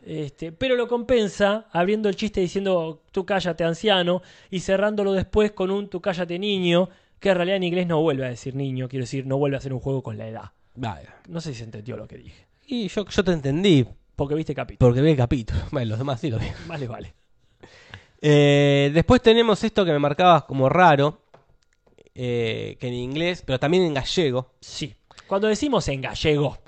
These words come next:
Speaker 1: no vengan, sabemos que es en, en doblaje español.
Speaker 2: Eh, no, pero sí.
Speaker 1: Sabemos que no se hizo en Galicia, pero déjenos en paz.
Speaker 2: Déjenos en paz.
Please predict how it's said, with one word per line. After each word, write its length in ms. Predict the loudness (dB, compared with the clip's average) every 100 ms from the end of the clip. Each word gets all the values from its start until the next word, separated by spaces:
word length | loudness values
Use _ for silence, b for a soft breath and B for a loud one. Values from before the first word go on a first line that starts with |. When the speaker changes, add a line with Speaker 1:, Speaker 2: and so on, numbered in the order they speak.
| B B B B -16 -2
Speaker 1:
no 160 | 2
vengan, 340 | 2 2 -2 -4
sabemos 440 | 0 2 2 -2
que 160 | -6 -6
es 160 | -6
en, 420 | -10 -12 -12 -16 -18
en 300 | -14 -14 -8
doblaje 340 | -2 2 2 -2
español. 460 | -6 -6 -4 -4
Speaker 2:
Eh, 40 | -2
no, 140 | -2
pero 220 | -2 -2
sí. 280 | -4 -8 -4
Speaker 1:
Sabemos 360 | 0 2 2 0
que 140 | 0
no 140 | 0
se 140 | 0 -2
hizo 180 | -2 -4
en 80 | -4
Galicia, 640 | -2 -4 -4 -2 -2 -2 b b b
pero 280 | -2 -2 0
déjenos 440 | -2 -2 -2 -2
en 100 | -4 -6
paz. 280 | -14 -14 -8
Speaker 2:
Déjenos 460 | -6 -6 -8 -10
en 120 | -12 -12
paz. 400 | -14 -14 -16